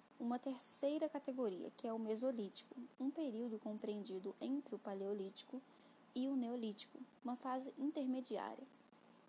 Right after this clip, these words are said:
No paleolítico, nós temos o homem das cavernas, e eles, onde eles faziam as pinturas rupestres.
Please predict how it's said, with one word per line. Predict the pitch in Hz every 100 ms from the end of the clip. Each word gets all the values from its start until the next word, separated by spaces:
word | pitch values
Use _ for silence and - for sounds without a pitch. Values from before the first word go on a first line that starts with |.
| -
No | 302
paleolítico, | 285 208 190 196 226 - -
nós | 220 226
temos | - 233 247 254
o | 254
homem | 247 247 254
das | 262 -
cavernas, | 285 262 233 226 214 190 - - - - - - - - - -
e | - 214 - - -
eles, | 247 262 269
onde | 269 262
eles | 269 269
faziam | - 269 247 269
as | 269
pinturas | - 277 269 269 254 220
rupestres. | 208 - - 233 - 254 -